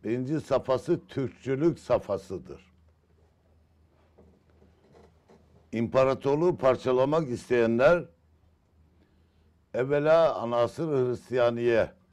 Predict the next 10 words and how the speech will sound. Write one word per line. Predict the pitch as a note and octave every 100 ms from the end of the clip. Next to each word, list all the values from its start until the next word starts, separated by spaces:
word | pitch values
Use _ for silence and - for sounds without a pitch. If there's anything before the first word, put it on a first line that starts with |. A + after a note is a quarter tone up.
| _ _ _ _ _ _ _ _ _
sonra | C3 E3+ F#3
da | F3+
Müslüman | E3 A#2+ - C3+ F#3 F#3+
unsurlara | D#3+ - B2+ A#2+ A2+ G#2 E2+ - _ _ _ _ _ _ _ _ _ _ _ _ _ _ _ _ _ _ _ _ _
ırkçılık | A#2 - C#3+ F3+ F3+
telkininde | C3 A2+ A#2 A#2 A2 A2
bulunmuşlardır. | G#2+ G#2+ G2+ F2 - G2+ E2 - -
Müslümanlardan | G#2 F#2+ B2 A#2+ B2+ B2+ A#2+ C#3
ilk | E3+ D#3 A2
Arnavutlar | B2+ C3+ C#3 C#3+ - C3 G#2 -